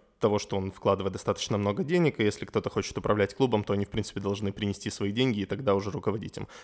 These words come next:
В принципе, я с этим тезисом согласен. А, с другой стороны, что мне не очень понравилось, да, он высказался немножко по поводу Блохина.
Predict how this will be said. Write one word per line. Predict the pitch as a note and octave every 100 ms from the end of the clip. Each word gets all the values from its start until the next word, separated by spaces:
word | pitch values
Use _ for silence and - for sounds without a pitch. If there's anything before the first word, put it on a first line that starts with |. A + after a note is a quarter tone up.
| -
В |
принципе, | C#3+ E3+ - A2+
я |
с | G#2+
этим | G#2 G#2+
тезисом | G#2 G2+ F#2+ G2+
согласен. | - D#3+ G#3 F3+ D3+ - - - - _
А, | - A#2+
с | A2+
другой | C#3 E3
стороны, | F3 E3+ D3+
что | - D3+
мне | D3
не | C#3+
очень | C#3+ C#3
понравилось, | D3 D#3 G#3 E3 A#2+
да, | A#2+
он | A2 A2
высказался | A#2 B2+ B2 A#2 - A#2
немножко | A2+ A2 A2 -
по | A2 -
поводу | - A2 G#2 G#2 G#2 G2+ A2 A2+ -
Блохина. | A#2 A2+ G#2+ A#2 D3+ A#3+